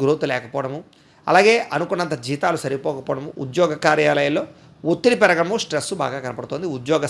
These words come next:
సమస్యలు, గండాలు ఉన్నాయి. స్త్రీలకి కూడా పరపురుషుల పట్ల ఆసక్తి, భర్తతో విభేదాలు, మానసిక అశాంతి,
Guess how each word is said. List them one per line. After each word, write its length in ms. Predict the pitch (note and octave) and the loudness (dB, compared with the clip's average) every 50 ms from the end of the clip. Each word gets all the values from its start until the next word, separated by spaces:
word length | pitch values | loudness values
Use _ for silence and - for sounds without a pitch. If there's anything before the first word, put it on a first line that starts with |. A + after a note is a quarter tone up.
| - | -2
సమస్యలు, 340 | B2+ B2+ C3 - - D#3+ F3 D3+ | -2 -4 -4 -2 -2 -2 0 0
గండాలు 280 | C3+ A#2+ A#2+ C3 C3+ B2 A2+ | 0 0 0 -2 -2 -2 -4
ఉన్నాయి. 180 | A#2 B2 - - - _ _ _ - - - _ - | -4 -6 -8 -8 -14 _ _ _ -20 -20 -20 _ -8
స్త్రీలకి 400 | - - F3+ G#3+ B3 B3+ A#3 A3+ G#3+ A3 | 0 4 6 8 8 8 6 4 2 0
కూడా 100 | A#3 A3 - E3 | 0 0 0 0
పరపురుషుల 480 | D#3+ F3 D#3+ G3 F#3+ F3+ E3 F#3+ G3 F#3 | 0 0 -2 -4 -6 -6 -4 -4 -4 -4
పట్ల 140 | F#3 F#3 F3 C#3 C3 | -4 -4 -2 -2 -2
ఆసక్తి, 340 | C3 - D#3 - - D#3 C#3+ - - A#2+ | -2 -6 -8 -8 -8 -10 -10 -10 -8 -6
భర్తతో 360 | C3 - - - D#3 D3+ E3 D3+ C#3 | -6 -4 -4 -2 -2 0 0 0 0
విభేదాలు, 420 | C#3 C3 C#3 C#3 C3+ C3+ C3 C3 - - - _ _ - _ _ _ - B2+ | 0 0 0 0 0 0 0 -2 -4 -10 -14 _ _ -20 _ _ _ 0 2
మానసిక 400 | B2+ C#3 D#3+ F3+ D#3+ D#3 F3+ - D#3+ - - | 4 4 4 2 0 -4 -6 -8 -8 -8 -6
అశాంతి, 460 | B2 - D3+ C#3+ C#3+ C#3+ C3+ - C#3+ | -2 0 0 0 -2 -4 -8 -8 -10